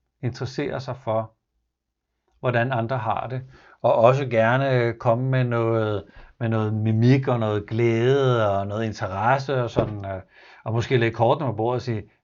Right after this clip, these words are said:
"Hey, jeg går altså og øver mig. Øh, jeg synes, det her, det er lidt svært. Øh, jeg har alle mulige tanker kørende herinde, hvor, hvor, hvor, hvor pudsigt det egentlig er, at man også skal lave small talk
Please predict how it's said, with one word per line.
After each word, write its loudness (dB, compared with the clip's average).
"Hey, -4
jeg -4
går 4
altså 0
og -12
øver 2
mig. -2
Øh, -4
jeg -4
synes, -4
det 0
her, -2
det -4
er -2
lidt -8
svært. 0
Øh, -6
jeg -4
har 2
alle 2
mulige 0
tanker -2
kørende -2
herinde, -6
hvor, -8
hvor, -10
hvor, -14
hvor -14
pudsigt -8
det -4
egentlig -8
er, -4
at -4
man -2
også 0
skal -4
lave -2
small -2
talk -2